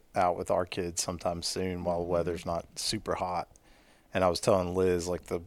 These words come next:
Speaker 1: struggle of finding camping spots and everything that's going on. So if we're gonna do it, we need to book something quick.
Speaker 2: Yeah. Some, I mean, some of 'em you can,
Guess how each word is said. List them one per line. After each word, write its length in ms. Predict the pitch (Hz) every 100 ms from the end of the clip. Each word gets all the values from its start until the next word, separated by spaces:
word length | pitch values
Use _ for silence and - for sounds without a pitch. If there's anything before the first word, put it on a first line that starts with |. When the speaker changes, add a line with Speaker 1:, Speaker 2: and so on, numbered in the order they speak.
| -
Speaker 1:
struggle 600 | - - 107 95 92 90
of 80 | 87
finding 300 | - 90 87
camping 400 | - 90 87 90
spots 460 | - - 87 87 -
and 80 |
everything 300 | 90 85 90
that's 140 | 85 -
going 260 | 90 85
on. 340 | 87 87 85 92
So 380 | - - 50 - -
if 80 | -
we're 80 | 101
gonna 160 | 90 80
do 160 | 87
it, 100 | 82
we 80 | 85
need 160 | 82 82
to 160 | 85 - _ - - _ _
book 200 | - 87 -
something 280 | 98 - -
quick. 420 | - 117 - - 208
Speaker 2:
Yeah. 360 | 196 170 160 - - - -
Some, 200 | - 523 523
I 80 | 226
mean, 180 | 269 269
some 180 | 339 311
of 100 | 226
'em 120 | 175
you 100 | 151
can, 400 | - 139 143 160